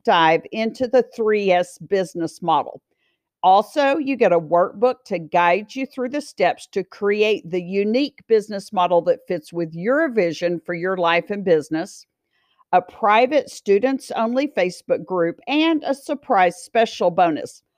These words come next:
Okay, I'll give you a little hint. It's a template for something really cool, and course members are getting a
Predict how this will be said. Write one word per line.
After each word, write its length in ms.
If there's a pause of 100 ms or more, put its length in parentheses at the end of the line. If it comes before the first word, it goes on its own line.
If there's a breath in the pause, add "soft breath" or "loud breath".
(120)
Okay, 300
I'll 120
give 220
you 100
a 20
little 280
hint. 460 (340)
It's 220
a 100
template 640
for 100
something 480
really 460
cool, 340
and 220
course 400
members 320
are 100
getting 360
a 100